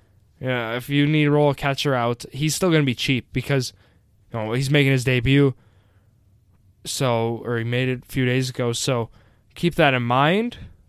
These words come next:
To sum it all up, it's gonna be a good slate, I think, Wednesday. You know, a lot of good games here. We got a game on YouTube, too. So that's gonna wrap it up, like I said. And Drew Sports Crew on the Instagram and Twitter. You'll find me, Drew's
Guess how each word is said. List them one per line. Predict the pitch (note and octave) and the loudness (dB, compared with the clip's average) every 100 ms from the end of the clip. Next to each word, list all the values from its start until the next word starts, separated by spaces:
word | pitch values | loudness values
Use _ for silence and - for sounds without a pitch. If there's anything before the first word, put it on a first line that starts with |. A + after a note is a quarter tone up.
| _ | _
To | - | -14
sum | - D#3+ | -6 -4
it | E3 | 0
all | D#3+ D#3 D#3+ | 2 2 2
up, | F#3 F#3 | 2 0
it's | - | 0
gonna | E3 F#3 | -2 0
be | F#3 | -2
a | D#3 | -2
good | C3 D#3 | -2 -4
slate, | - - D3 F#3+ | -6 -6 -4 -2
I | G3 F#3+ | -2 -2
think, | F#3+ F#3+ E3 | -6 -8 -6
Wednesday. | D3 D#3+ D3 F3 F3 F3 - _ - | -6 -6 -6 -4 -4 -6 -12 _ -16
You | |
know, | B2 A#2 F#2 | -12 -12 -10
a | |
lot | C3 D#3+ | -6 -6
of | D#3 | -6
good | D3 | -4
games | D3 D3+ D3 | -2 -2 -4
here. | |
We | D3+ | -2
got | D3+ | -2
a | D3+ | -2
game | D#3 | -2
on | C#3+ | -2
YouTube, | C3+ D3 G3+ G#3+ E3+ D3+ C#3+ | -2 -2 -2 -4 -4 -4 -4
too. | - E3 F#3+ | -6 -6 -4
So | G3 - D3+ C3+ _ _ - | -6 -2 -2 -2 _ _ -6
that's | D3+ | -4
gonna | G3+ F#3+ | 0 2
wrap | F3 F3 | 2 2
it | D#3+ | 0
up, | E3 | 2
like | D#3 | 0
I | D3 C#3 | 2 0
said. | - E3+ G#3 B3 | 2 6 6 6
And | A#3+ F3 D#3 | 4 4 2
Drew | B2+ D3+ G#3 A3 - | 2 6 6 4 0
Sports | - - F3+ G3 - | -4 2 4 4 0
Crew | - F3 E3 E3 - | 0 4 4 2 -2
on | C#3+ F#3 | -2 0
the | D3+ | 0
Instagram | D3 D3+ - C3+ C#3+ C#3 A#2+ | 0 -2 -4 -2 0 0 0
and | G#2+ | -4
Twitter. | - - F#3 A3+ A3 | -6 0 2 2 2
You'll | F#3+ D#3 D3 | 2 2 0
find | D#3+ D3+ D#3 D#3+ | 2 2 4 2
me, | D#3 D#3 D#3 C3 | 2 0 0 -4
Drew's | C3+ E3 G3 D#3 | 2 6 6 2